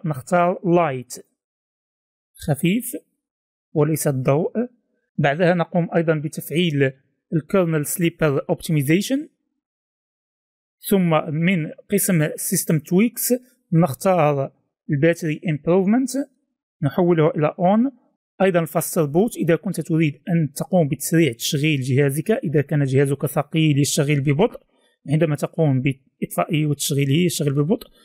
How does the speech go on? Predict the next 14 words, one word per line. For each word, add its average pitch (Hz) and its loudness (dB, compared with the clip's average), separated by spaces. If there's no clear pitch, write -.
فيمكنك 180 -2
أن - -2
تختار 180 -2
الفاستر 175 -2
بوت. 147 2
عندنا 175 2
أيضًا 156 2
الفلاج 160 0
تونر، 214 0
نقوم 160 0
بتفعيله، 151 0
ثم 190 2
ننزل 165 2
أيضًا 160 2